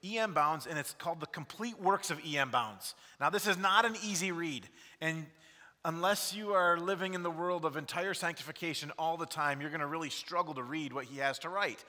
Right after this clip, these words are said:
because he doesn't hold anything back. But E M Bounds' work on, uh, The Complete Works, he unpacks what it is to be a prayer and the significance of that and our relationship with God and how that,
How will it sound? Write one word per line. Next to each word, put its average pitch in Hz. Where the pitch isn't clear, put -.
because 151
he 165
doesn't 180
hold 180
anything 175
back. 127
But -
E 233
M 208
Bounds' 165
work 139
on, 135
uh, 127
The 131
Complete 175
Works, 135
he 180
unpacks 185
what 165
it 175
is 165
to 160
be 151
a 127
prayer 147
and 151
the 139
significance 160
of 131
that 98
and 151
our 160
relationship 170
with 143
God 151
and 139
how 143
that, 147